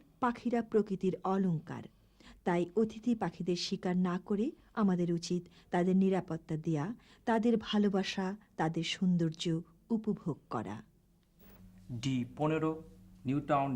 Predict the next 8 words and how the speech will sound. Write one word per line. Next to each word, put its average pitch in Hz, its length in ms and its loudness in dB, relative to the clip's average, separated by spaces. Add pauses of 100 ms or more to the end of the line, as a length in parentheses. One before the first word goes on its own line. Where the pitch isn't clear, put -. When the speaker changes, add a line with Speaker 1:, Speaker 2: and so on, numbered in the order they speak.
Speaker 2:
যশোর 120 300 -6 (100)
থেকে 131 220 -4
সাবরিনা 135 580 0
খান 120 240 -4 (100)
ডোরা, 120 240 0 (540)
পটিয়া, 156 340 2
চট্টগ্রাম 156 520 -2
থেকে 160 300 -6